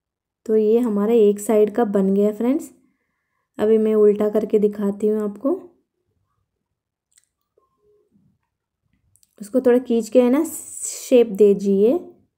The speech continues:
अभी देख लीजिए फ्रेंड्स, अभी अंदर है,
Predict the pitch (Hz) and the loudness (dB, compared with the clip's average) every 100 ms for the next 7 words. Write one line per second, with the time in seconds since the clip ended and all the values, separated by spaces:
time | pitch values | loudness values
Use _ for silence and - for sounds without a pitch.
0 | _ _ _ _ _ _ _ _ _ _ | _ _ _ _ _ _ _ _ _ _
1 | 208 208 208 202 202 208 196 214 208 226 | -4 0 4 2 2 -2 0 -2 -2 -6
2 | 240 208 208 - - 190 196 190 196 175 | -4 -2 -2 -4 -6 -2 -2 0 -2 -4